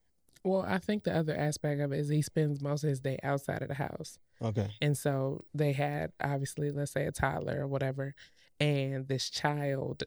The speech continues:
Speaker 1: is who you're also caring for all day. So for
Speaker 2: <clears throat>
Speaker 1: me, if I'm looking at what I can assume from that situation is she needed a reprieve,
Speaker 2: Mm-hmm.
Speaker 1: and there's nobody here to relieve me of what I'm doing. So there
Speaker 2: Right.
Speaker 1: is no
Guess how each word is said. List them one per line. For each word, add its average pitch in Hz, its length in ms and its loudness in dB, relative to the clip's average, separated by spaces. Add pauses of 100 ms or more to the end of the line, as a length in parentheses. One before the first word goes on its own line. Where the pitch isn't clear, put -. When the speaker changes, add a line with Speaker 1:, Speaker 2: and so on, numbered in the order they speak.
(160)
Speaker 1:
is 139 380 2
who 165 220 6
you're 139 220 2
also 139 300 2
caring 143 360 -2
for - 220 0
all 139 160 0
day. 135 260 0
So 143 220 0
for 147 160 2
Speaker 2:
<clears throat> - 0 -
Speaker 1:
me, 151 380 2 (360)
if 147 140 4
I'm 147 200 6
looking 151 300 4
at - 200 -2
what 151 260 4
I 139 180 0
can 147 240 4
assume 147 420 2
from 143 300 2
that 139 260 2
situation 143 680 2
is 139 80 0
she 160 200 2
needed 143 380 2
a 131 60 -4
reprieve, 147 680 0 (100)
Speaker 2:
Mm-hmm. 127 220 8 (160)
Speaker 1:
and 143 240 6
there's 147 200 4
nobody 147 460 2
here 151 240 4
to 147 160 0
relieve 143 480 2
me 151 420 4 (180)
of 151 180 4
what 143 200 6
I'm 135 180 -2
doing. 151 380 4
So 143 200 0
there 139 120 2
Speaker 2:
Right. - 80 0
Speaker 1:
is 160 240 4
no 139 440 0